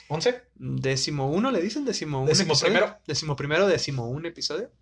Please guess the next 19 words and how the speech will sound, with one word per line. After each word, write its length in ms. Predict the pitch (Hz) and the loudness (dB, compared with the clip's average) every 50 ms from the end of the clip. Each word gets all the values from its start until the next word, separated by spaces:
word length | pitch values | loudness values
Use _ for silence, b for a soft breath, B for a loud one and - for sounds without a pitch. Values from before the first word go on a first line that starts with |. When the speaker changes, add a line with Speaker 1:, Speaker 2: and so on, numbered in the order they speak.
| _ - | _ -8
Speaker 1:
Ujú. 360 | 170 165 160 165 185 220 254 B B B B B B B B _ - | -4 -2 -2 -2 -2 -4 -6 B B B B B B B B _ -8
Speaker 2:
Y, 260 | 247 269 294 294 277 | -2 2 2 2 2
pues, 600 | - - 202 185 160 151 - - - - - - - _ _ _ _ _ _ _ | 2 4 4 6 6 4 4 0 0 0 -2 -6 -10 _ _ _ _ _ _ _
pues, 140 | 185 - 185 | -8 -6 -6
hasta 220 | 170 - - 170 | -4 0 0 0
la 100 | 165 156 | 0 0
semana 340 | - - 160 160 180 196 196 | -2 -2 0 2 2 2 2
que 80 | 196 | 2
viene, 280 | 165 139 131 127 123 127 | 0 0 0 -2 -4 -6
compadrito. 420 | - 135 127 135 131 135 - - - _ _ _ _ | -10 -12 -12 -12 -14 -14 -18 -20 -20 _ _ _ _
Speaker 1:
Muchas 260 | - 185 190 240 240 | -8 0 4 6 6
gracias 180 | 220 220 220 214 214 | 8 6 6 6 4
a 40 | 208 | 4
todos 160 | 202 196 196 | 4 2 2
por 140 | 196 190 170 | 4 2 2
escucharnos. 640 | 151 - 156 139 135 165 170 180 190 202 208 202 - | 2 2 0 -2 2 4 2 4 2 0 -2 0 0
Este, 720 | 143 131 - - - 131 127 120 120 120 113 110 - _ _ _ | -2 -2 -2 -2 -2 0 0 2 0 -2 -2 -6 -8 _ _ _
ojalá 420 | - 160 - 170 165 170 190 196 196 | -2 0 4 4 6 6 6 4 4
que, 460 | 202 196 190 160 143 127 113 - | 4 4 6 6 4 4 2 -2